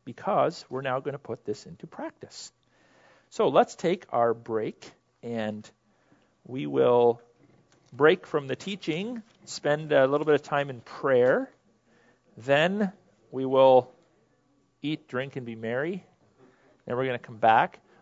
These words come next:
I want you to immediately come back into your groups when the lights start flashing. So come back into your groups. You might have to rearrange a few people, or you can just kind of rearrange yourselves. And, uh,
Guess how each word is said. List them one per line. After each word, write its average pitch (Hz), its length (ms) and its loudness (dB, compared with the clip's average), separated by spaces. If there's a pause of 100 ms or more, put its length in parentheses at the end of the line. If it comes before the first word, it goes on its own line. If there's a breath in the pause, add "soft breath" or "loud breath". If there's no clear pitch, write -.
I 139 100 4
want 151 160 6
you 139 40 -4
to 151 140 -8
immediately 170 500 -4
come 135 220 -12
back 131 340 4
into 127 300 -14
your 117 100 -6
groups 120 420 -6
when 113 120 -12
the 104 80 -10
lights 107 300 -6
start 120 200 -6
flashing. 127 680 -6
So - 160 -18
come 123 200 -12
back 117 300 -2
into 123 180 -18
your 120 100 -8
groups. - 680 -10 (800)
You 110 60 -20
might 113 60 -4
have 110 140 -6
to 107 80 -14
rearrange 107 400 -8
a 110 40 -20
few 113 140 -18
people, 156 440 -14 (360)
or 123 160 -2
you 117 60 -4
can 107 140 -16
just 104 120 -16
kind 101 180 -10
of 90 100 -14 (260)
rearrange 90 360 -14
yourselves. 90 480 -16 (920 loud breath)
And, 92 400 -10
uh, 90 320 -4